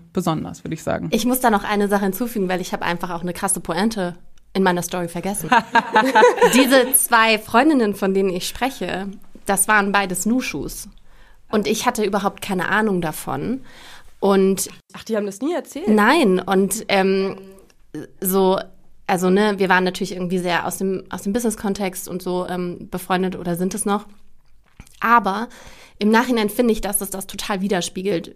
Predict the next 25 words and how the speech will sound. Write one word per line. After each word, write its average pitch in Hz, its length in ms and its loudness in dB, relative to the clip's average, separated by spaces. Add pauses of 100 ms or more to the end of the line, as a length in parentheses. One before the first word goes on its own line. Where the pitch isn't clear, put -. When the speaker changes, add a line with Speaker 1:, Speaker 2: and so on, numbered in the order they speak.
(120)
Speaker 2:
wie 202 280 0
Nushu 196 400 2
auch - 320 -4
ist. - 320 -8 (520)
Wir 220 100 6
sind 269 180 6
vielleicht 208 420 -2
nicht 208 340 -2 (300)
so 185 180 2
laut 180 800 -2 (140)
oder 175 320 -2
wir, - 320 -14
wir 180 120 0
schreien 196 440 2
nicht 175 220 -2
so, 185 120 -10
wenn 175 140 -2
es 175 80 -6
auch 170 140 -8
um 185 80 -4
das 170 120 -6
Thema 170 320 -6
Sichtbarkeit - 720 -10
geht. 92 340 -10 (480)
Aber 233 680 4